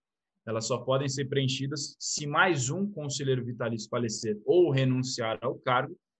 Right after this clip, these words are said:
Aí vão ter dez vagas abertas e, pelo estatuto, você só pode eleger conselheiros vitalícios quando houver dez vagas abertas. Então, então,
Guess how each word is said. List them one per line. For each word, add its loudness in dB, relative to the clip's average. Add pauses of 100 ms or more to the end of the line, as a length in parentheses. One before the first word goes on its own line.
(120)
Aí 6
vão 0
ter -2
dez 6
vagas 2
abertas 0
e, -8
pelo -2
estatuto, -2
você -6
só -2
pode 0
eleger 0 (400)
conselheiros -2
vitalícios 0
quando -10
houver -2
dez 6
vagas 4
abertas. -2
Então, -12 (120)
então, -4